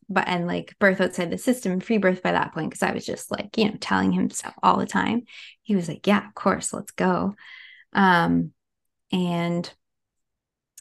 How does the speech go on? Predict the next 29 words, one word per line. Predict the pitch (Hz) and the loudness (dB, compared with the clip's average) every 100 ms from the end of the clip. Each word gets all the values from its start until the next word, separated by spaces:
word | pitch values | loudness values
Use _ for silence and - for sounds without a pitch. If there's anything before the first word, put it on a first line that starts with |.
| _ | _
there | 226 | 4
was | 214 233 | 6 10
only | 294 392 | 10 10
one | 214 185 185 208 196 | 8 6 8 8 8
moment | 180 180 220 233 | 6 2 2 2
of | 202 | -2
that | 196 - | -2 -4
pregnancy. | - 180 190 202 262 | -4 -2 0 0 2
I | 247 | 2
was | 226 | 4
about | 233 - - | 2 2 2
thirty-six | 180 185 202 185 - | 2 4 0 -2 -2
weeks, | 175 160 - 175 | -2 -2 -2 -2
and | 175 | -2
I | 170 | 0
was | 170 - | -2 -2
like, | 170 170 - | -4 -2 0
I | |
had | 214 247 | 2 4
been | 233 233 | 6 4
palpating | - 180 185 196 185 185 185 196 - _ _ - _ | 4 2 2 2 2 2 0 -2 -6 _ _ -20 _
myself, | 196 196 180 180 175 175 | 0 2 4 4 4 4
and | 190 | 4
I | |
had | 196 196 190 | 4 2 2
been | 196 190 190 - | 2 2 0 -2
using | - 196 190 202 | -2 -2 2 2
the | |
fetoscope, | 190 190 175 170 - 180 175 - | 2 0 -2 -2 -2 2 0 -2